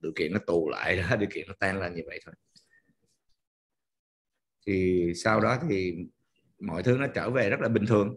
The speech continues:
cũng đi làm bình thường, cũng này cũng kia rồi, nhưng mà mình có một cái sự nhạy bén với lại cái gì mà nó làm cho mình khổ.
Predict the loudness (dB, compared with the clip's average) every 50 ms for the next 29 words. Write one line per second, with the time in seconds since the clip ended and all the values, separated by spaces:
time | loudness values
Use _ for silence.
0 | -8 -8 -6 -4 -4 -4 -2 -2 -2 0 0 0 0 0 -2 0 2 2 2 2
1 | 0 -2 -2 0 0 0 0 0 -2 0 2 2 4 4 2 0 -2 -8 _ _
2 | -6 -2 -2 0 -2 -2 -4 -4 -2 0 0 2 0 0 -2 -4 -4 -6 -8 -10
3 | -14 _ _ _ _ _ _ _ _ -4 -2 -2 0 0 -2 -2 -4 -4 -4 -4
4 | -4 -4 -6 -6 -6 -4 -2 -2 -2 -2 -2 -2 -2 -2 0 0 2 2 2 2
5 | 2 2 0 -4 -6 -6 -8 -8 -4 0 0 2 2 2 2 2 0 -2 -6 -10
6 | _ _ _ _ _ _ _ _ _ _ _ _ -10 -8 -6 -4 -2 0 0 0
7 | -2 -4 -8 _ _ _ _ _ _ _ _ _ _ _ _ _ _ _ _ _
8 | _ _ -2 0 2 4 4 4 2 0 -2 -2 -2 -2 -2 0 0 0 0 0
9 | 0 0 0 0 0 -2 -4 -6 -6 -6 -6 -6 -8 -10